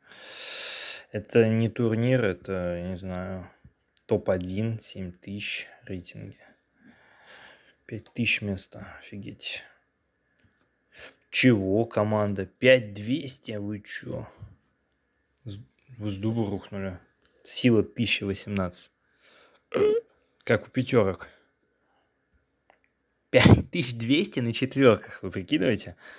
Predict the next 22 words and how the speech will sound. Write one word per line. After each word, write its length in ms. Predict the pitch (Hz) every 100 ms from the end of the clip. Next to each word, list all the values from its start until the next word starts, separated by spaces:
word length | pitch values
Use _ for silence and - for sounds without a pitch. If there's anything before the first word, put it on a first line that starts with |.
| - - _
Э, 480 | - 113 107 104 95 - _ _ - - -
у 60 | 107
меня, 200 | 110 123
к 60 | -
слову... 600 | 139 131 117 107 92 - _ _ _ _ _ _ _ _ _ _ _ _ _ _ _ _ _ _ _ _ _
Офигеть, 460 | - 101 90 - -
у 40 |
меня, 300 | 98 110 101
к 80 | 87
слову, 300 | - 120 107
команда 1040 | - 117 127 110 92 87 85 87 85 85 - -
пять 280 | 98 87 90
двести. 760 | - 98 101 - - 98 87 - _ _ _ _ _ _ _ _ _ _ _ _ _
Это 140 | - 90
жесть 240 | 87 -
какая-то. 360 | - - 85 -
Как 100 | 101
будто 220 | 117 123
это 140 | 120
реально 280 | 117 101 90
турнир 320 | - 98 98
пятерок. 560 | - _ - 85 -